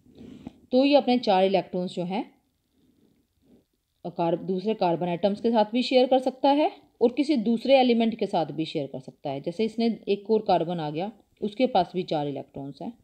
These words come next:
मैं ये valence shell के electrons दिखा रही हूँ और इसमें सिर्फ valence shell के ही electrons दिखाए जाते हैं क्योंकि अंदर वाली shell तो complete है, इसको तो हमने touch ही नहीं करना है, छेड़ना ही नहीं है, हमने सिर्फ last वाली shell देखनी है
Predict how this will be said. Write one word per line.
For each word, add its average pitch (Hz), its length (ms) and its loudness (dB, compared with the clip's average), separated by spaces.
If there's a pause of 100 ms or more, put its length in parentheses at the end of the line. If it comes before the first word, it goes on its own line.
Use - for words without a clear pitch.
(580)
मैं 220 140 2
ये 277 220 4
valence 220 340 4
shell 233 200 0
के 240 120 0
electrons 190 440 0
दिखा 165 240 -4
रही 165 120 -2
हूँ 240 120 2
और 269 60 2
इसमें 254 200 -2
सिर्फ 254 240 -2
valence 190 320 2
shell 233 220 0
के 254 140 0
ही 285 140 0
electrons 240 480 0
दिखाए 190 260 -2
जाते 147 300 -4
हैं 143 100 -8
क्योंकि 180 220 -4
अंदर 240 260 2
वाली 269 200 2
shell 262 200 0
तो 302 120 -2
complete 277 440 0
है, 277 160 0 (680)
इसको 208 220 0
तो 269 120 0
हमने 240 260 2 (140)
touch 226 220 2
ही 277 80 2
नहीं 254 180 4
करना 202 240 2
है, 185 80 0
छेड़ना 214 360 0
ही 247 140 4
नहीं 175 220 -4
है, 139 100 -8
हमने 190 240 -2
सिर्फ 226 220 -4
last 185 320 2
वाली 226 200 4
shell 190 280 0
देखनी 160 300 -4
है 196 220 -4